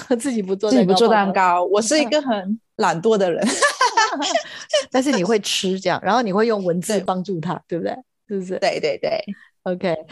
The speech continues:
Speaker 1: 很开心啦！我再次的透过
Speaker 2: 嗯。
Speaker 1: 社群媒体的机会呢，然后看到可心跟她的表姐嘛，一起在爱尔兰的生活体验。
Speaker 2: 对。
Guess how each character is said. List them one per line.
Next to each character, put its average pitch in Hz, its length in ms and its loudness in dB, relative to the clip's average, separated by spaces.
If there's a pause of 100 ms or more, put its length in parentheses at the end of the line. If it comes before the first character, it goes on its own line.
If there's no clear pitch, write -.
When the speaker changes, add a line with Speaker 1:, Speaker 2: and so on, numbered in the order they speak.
(140)
Speaker 1:
很 196 80 -4
开 233 180 2
心 233 200 -6
啦！ 175 200 0
我 175 200 -2
再 202 240 0
次 196 240 -6
的 180 240 2
透 190 120 2
过 175 460 0
Speaker 2:
嗯。 156 100 0
Speaker 1:
社 180 140 -4
群 185 160 -6
媒 160 80 -2
体 165 140 -4
的 147 200 -2 (120)
机 185 240 -8
会 190 180 -4
呢， 156 260 -4
然 143 100 -4
后 160 120 -4
看 170 200 -6
到 160 200 -2
可 151 160 -6
心 180 400 -8
跟 175 180 -4
她 175 160 -4
的 170 160 0 (200)
表 170 200 2
姐 220 280 -4
嘛， 131 140 -6
一 - 180 -16
起 180 180 -6
在 175 280 2
爱 202 180 2
尔 180 80 4
兰 151 220 0
的 175 120 -2
生 240 320 0
活 180 540 0
体 190 320 -2
验。 262 400 2
Speaker 2:
对。 220 40 -10